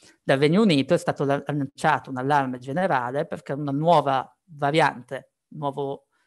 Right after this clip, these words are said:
come viene chiamato in termine tecnico, lineage del coronavirus, era apparso nel Regno Unito e in questo semplice grafico potete vedere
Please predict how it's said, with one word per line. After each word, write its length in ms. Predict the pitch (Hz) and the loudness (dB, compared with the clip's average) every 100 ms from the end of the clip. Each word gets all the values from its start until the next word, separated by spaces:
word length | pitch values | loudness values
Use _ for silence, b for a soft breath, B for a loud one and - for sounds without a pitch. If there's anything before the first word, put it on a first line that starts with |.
| _ | _
come 500 | _ 147 139 139 - - | _ -6 -4 -4 -8 -10
viene 260 | 143 139 | -6 -6
chiamato 380 | 139 135 135 135 | -4 -4 -4 -6
in 80 | 127 | -10
termine 320 | 131 139 131 | -10 -10 -10
tecnico, 420 | - 147 147 - | -10 -10 -10 -10
lineage 640 | 147 160 151 147 127 127 - | -4 -4 -4 -6 -8 -12 -14
del 160 | 131 | -12
coronavirus, 680 | 123 147 180 180 131 151 160 | -10 -8 -6 -8 -10 -10 -10
era 100 | 139 | -12
apparso 460 | 123 - 147 135 143 | -10 -6 -6 -6 -10
nel 140 | 127 | -10
Regno 220 | 135 143 | -8 -4
Unito 540 | 202 139 123 156 170 _ b b b b b | -4 -6 -6 -6 -6 _ b b b b b
e 360 | 170 180 - _ _ _ _ _ - | 4 4 0 _ _ _ _ _ -4
in 60 | 156 | 2
questo 300 | 165 160 165 | 4 4 4
semplice 500 | 170 156 165 151 202 | 4 2 0 0 4
grafico 520 | 170 127 - 151 170 | 4 4 0 -4 -2
potete 360 | 160 156 - 139 | -2 -4 -6 -2
vedere 720 | 147 147 147 135 131 - | 2 4 4 2 0 -8